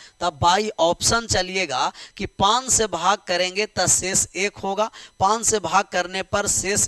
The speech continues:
एक ही ऑप्शन में है, ऑप्शन नंबर ए। जब by option चले, क्योंकि यहाँ नंबर दे रखा है और नंबर दे रखा है, तब by option बेस्ट है। by option मात्र हाफ सेकंड भी नहीं लगा, नैनो सेकंड में आंसर कर दिए।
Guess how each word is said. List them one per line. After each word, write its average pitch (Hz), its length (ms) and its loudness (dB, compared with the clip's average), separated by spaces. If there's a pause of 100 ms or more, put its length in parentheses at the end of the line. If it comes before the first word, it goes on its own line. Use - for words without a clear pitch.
एक 170 220 -4
ही 214 220 -6
ऑप्शन 208 460 0
में 185 140 -2
है, 143 260 -6 (260)
ऑप्शन 202 520 2
नंबर 165 360 -2 (120)
ए। 127 180 -8 (300)
जब 190 240 -2
by 190 200 6 (140)
option 220 420 -2
चले, 175 380 0 (240)
क्योंकि 190 320 -2
यहाँ 208 280 2
नंबर 202 420 2
दे 185 180 -2
रखा 156 320 -2
है 113 140 -8 (200)
और 180 160 0
नंबर 214 420 2
दे 208 180 2
रखा 208 320 2
है, 240 120 4
तब 196 200 2
by 185 180 4 (160)
option 233 440 4
बेस्ट 170 340 -2
है। 175 200 0 (300)
by 208 180 6 (120)
option 254 440 2 (280)
मात्र 214 460 4 (140)
हाफ 247 540 6
सेकंड 254 520 0
भी 226 120 0
नहीं 202 220 -2
लगा, 160 340 0 (220)
नैनो 240 440 2
सेकंड 196 340 -2
में 180 120 -4
आंसर 165 320 -2
कर 147 180 -6
दिए। 120 240 -14